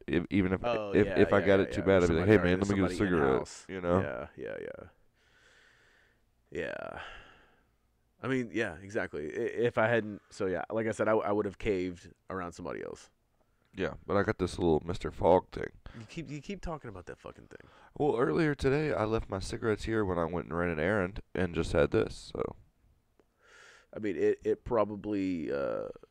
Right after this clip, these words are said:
Speaker 2: satisfied the oral fixation, I'm sure.
Speaker 1: That's about it, I guess.
Speaker 2: Yeah.
Speaker 1: And
Speaker 2: I mean, that's really, honestly,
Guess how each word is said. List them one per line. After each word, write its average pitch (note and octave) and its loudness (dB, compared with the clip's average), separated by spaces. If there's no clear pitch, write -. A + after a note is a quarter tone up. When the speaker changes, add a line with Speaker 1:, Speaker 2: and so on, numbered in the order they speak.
Speaker 2:
satisfied F2+ -2
the E2 -4
oral F2 0
fixation, B1 -8
I'm - -14
sure. - -12
Speaker 1:
That's F2 0
about D2 6
it, C2 0
I - -8
guess. G#1+ -4
Speaker 2:
Yeah. C#2 -4
Speaker 1:
And A#1 -8
Speaker 2:
I - -6
mean, A#1 -10
that's G#2 -6
really, F2+ -4
honestly, D#3 -2